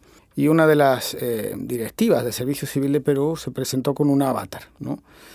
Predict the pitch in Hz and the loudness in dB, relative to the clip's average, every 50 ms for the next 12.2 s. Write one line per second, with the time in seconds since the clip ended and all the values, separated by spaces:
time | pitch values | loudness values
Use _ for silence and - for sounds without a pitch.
0 | - - - - _ - - 131 147 208 233 220 185 135 127 139 143 143 147 151 | -20 -20 -20 -20 _ -8 -4 -2 0 0 2 2 0 0 0 -2 0 2 2 2
1 | 143 143 120 120 117 127 131 135 123 120 110 - - 131 131 123 127 131 123 120 | 0 0 -2 -2 0 0 0 2 0 -2 -2 0 0 2 2 2 2 2 2 0
2 | 117 110 101 98 107 139 139 117 104 95 - - - 107 104 120 127 120 113 117 | -2 -4 -4 0 2 2 2 2 0 -6 -10 -10 -10 -6 -4 -4 -2 -2 0 0
3 | 131 120 113 107 - - 101 98 104 120 135 135 - 120 - - 113 98 92 101 | 0 0 0 -4 -8 -10 -10 -8 -6 -6 -6 -6 -6 -8 -8 -8 -8 -8 -8 -8
4 | 107 104 107 107 107 - 117 117 113 - - 135 127 123 - 117 113 117 123 120 | -10 -10 -10 -10 -8 -6 -6 -6 -4 0 0 0 0 0 -2 -4 -4 -2 -4 -4
5 | 117 - 117 113 113 120 117 - - 113 - 123 117 110 113 - - - - _ | -4 -6 -8 -6 -6 -6 -6 -6 -6 -4 -2 -2 -4 -4 -6 -10 -16 -20 -20 _
6 | _ - 139 139 131 131 131 117 - _ _ - 165 151 120 110 - - - - | _ 0 2 2 4 2 0 -2 -4 _ _ 2 2 2 2 0 -6 -12 -16 -18
7 | - - 117 113 110 - - 131 120 113 113 107 98 101 - - 101 107 123 160 | -12 -8 -6 -4 -4 -2 0 2 2 2 2 0 -2 -4 -6 -8 -6 -4 -4 -4
8 | 220 - - - - - - - - - 147 151 - - 226 214 - 247 233 233 | -4 -6 -10 -18 -20 -20 -20 -8 -2 0 0 2 2 2 0 2 2 2 4 4
9 | 214 196 170 - - - 185 - 160 - - 160 143 139 135 135 135 - - - | 4 2 2 0 -2 -4 -4 -4 -4 -2 0 0 2 0 0 -4 -8 -10 -12 -12
10 | - - - 110 - 131 120 - 151 165 190 208 202 196 165 - 175 190 190 185 | -12 -10 -10 -10 -8 -6 -2 0 2 2 4 4 2 2 0 -2 -2 -2 -2 -4
11 | 170 190 175 - 190 147 - 147 147 160 151 - - 127 - - 117 120 120 127 | -4 -6 -4 -4 -4 -2 -2 -2 -2 -2 -4 -4 -6 -8 -8 -8 -8 -8 -6 -6
12 | 151 - - | -8 -8 -10